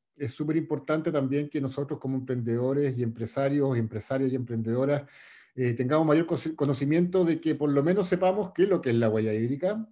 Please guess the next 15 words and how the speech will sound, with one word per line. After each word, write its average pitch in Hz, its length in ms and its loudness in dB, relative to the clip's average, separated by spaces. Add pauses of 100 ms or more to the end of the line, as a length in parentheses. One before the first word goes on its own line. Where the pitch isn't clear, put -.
Esto 123 280 -6
siempre 135 400 -2
lleva 135 220 2
mucha 139 320 -2
ciencia 170 460 2
atrás, 143 300 -2
¿cierto? 143 260 -6
Mucho 143 340 -4
cálculo, 147 540 -2
mucha 139 260 -6
información, 135 640 -4 (400)
pero 147 200 2
por 147 100 2
lo 143 80 2
menos, 180 380 0